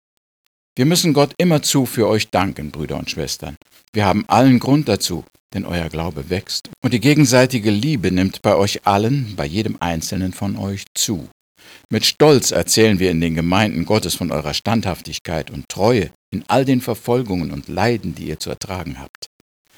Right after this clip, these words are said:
Diese Verfolgungen erinnern euch daran, dass Gott ein gerechtes Gericht halten und euch ehrenvoll in seine neue Welt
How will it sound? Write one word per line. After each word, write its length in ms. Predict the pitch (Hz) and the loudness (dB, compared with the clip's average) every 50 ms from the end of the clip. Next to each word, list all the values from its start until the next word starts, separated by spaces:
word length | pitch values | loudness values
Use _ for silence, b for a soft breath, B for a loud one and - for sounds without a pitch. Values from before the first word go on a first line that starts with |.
| b b b b b b b _ _ - | b b b b b b b _ _ -6
Diese 200 | 104 90 82 87 | -4 -4 -4 -2
Verfolgungen 680 | - 92 80 - - 92 87 87 85 90 95 101 98 95 | -4 -4 -6 -2 0 0 0 2 0 0 0 0 0 0
erinnern 380 | 90 - 95 101 104 104 104 | 0 0 2 2 2 2 2
euch 180 | 104 107 107 - | 0 -2 -2 0
daran, 380 | 113 104 101 110 117 120 117 | -2 -2 0 0 0 -2 -2
dass 220 | 104 98 98 - - | -2 -2 -2 -2 -2
Gott 220 | - 127 131 - | -2 -4 -4 -2
ein 160 | - 110 113 | 0 0 2
gerechtes 560 | 95 101 92 104 131 131 - - 139 117 - - | 2 2 2 2 2 0 0 -2 -4 -4 -2 0
Gericht 420 | 123 113 147 170 - - - - | 0 0 0 0 -2 -4 -4 0
halten 300 | 110 104 101 85 - 92 | 0 2 2 2 0 -4
und 120 | 87 - | -4 -4
euch 220 | - 69 76 - - - | -6 -8 -8 -8 -4 0
ehrenvoll 580 | 110 110 127 127 123 117 - - 107 107 113 | 2 2 2 2 -2 -4 -2 -4 -4 -4 -4
in 120 | 104 92 85 | -6 -8 -8
seine 240 | 87 82 78 76 | -6 -6 -6 -6
neue 420 | 69 69 80 87 95 95 95 87 80 | -6 -4 -2 -2 -2 -2 -2 -4 -4
Welt 340 | 78 80 78 82 - - | -6 -6 -6 -6 -8 -12